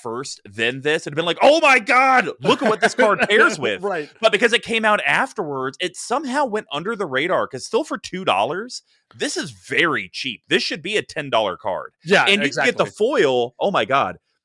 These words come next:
Speaker 1: You can get the foil cheaper than the non-foil.
Speaker 2: What? Oh, hell yeah.
Speaker 1: Dollar eighty-eight opposed to two.
Speaker 2: I'll take fo-,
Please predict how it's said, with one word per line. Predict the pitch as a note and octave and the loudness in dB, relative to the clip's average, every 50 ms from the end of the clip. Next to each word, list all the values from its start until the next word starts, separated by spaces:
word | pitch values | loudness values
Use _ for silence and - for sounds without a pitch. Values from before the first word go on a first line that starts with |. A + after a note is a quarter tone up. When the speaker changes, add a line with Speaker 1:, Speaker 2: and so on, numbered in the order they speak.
| _ _ | _ _
Speaker 1:
You | - D#3 | -8 -6
can | G#3 A3 | -6 -4
get | A#3 B3 A#3+ | -4 -4 -4
the | G3+ D3+ | -4 -6
foil | - - E3 D#3+ E3+ F3+ F#3 E3+ D#3 | -6 -6 -6 -2 0 0 0 -2 -4
cheaper | - - - - G3 G3 F#3 - D3 A#2+ A2 G#2+ G#2 G#2+ A2+ _ _ _ _ | -8 -8 -8 -6 -6 -8 -8 -6 -4 -2 -2 -2 -2 -6 -8 _ _ _ _
than | G#2+ B2 D3+ C#3 | -2 0 0 0
the | B2+ A#2+ | 0 0
non-foil. | A2+ A#2 A#2 A2+ A2 - - F2 E2+ D2 A#1+ A#1 - _ _ _ _ - | 0 0 0 0 -2 -6 -10 -10 -10 -10 -10 -12 -16 _ _ _ _ -8
Speaker 2:
What? | D3 F3+ A#3+ B3+ C4+ C#4+ D4+ E4 D#4+ C4+ - | 0 2 4 6 6 6 6 4 4 2 0
Oh, | A#3+ A#3+ C#4 D4+ D4 B3 G3+ E3+ - - | 2 6 8 8 8 8 6 2 -2 0
hell | - C4 D#4 D#4 | 0 2 4 4
yeah. | D#3+ D#3+ F3 | 4 6 6
Speaker 1:
Dollar | G#3 A3 G#3+ A3 F3+ | 6 4 4 2 2
eighty-eight | E3+ F3+ F3 E3 D#3+ D#3 D#3 D3 B2+ G2 F2 - - - - _ _ _ _ _ _ _ _ _ _ _ _ _ - | 2 2 2 2 2 4 4 4 2 2 -2 -10 -16 -18 -20 _ _ _ _ _ _ _ _ _ _ _ _ _ -4
opposed | C#3+ C#3 F#3 F3 E3+ E3+ F#3+ | -2 2 4 2 2 2 0
to | F3 | -6
two. | C#3+ - - D#3 A#2 F#2 E2 D#2 - _ _ _ _ - | -6 -4 -2 -2 -2 -2 -4 -10 -18 _ _ _ _ -2
Speaker 2:
I'll | F#3 G3 F#3+ | 0 0 0
take | - A3+ G#3+ G3+ | 2 2 0 0
fo-, | - - A3+ | 0 -4 -4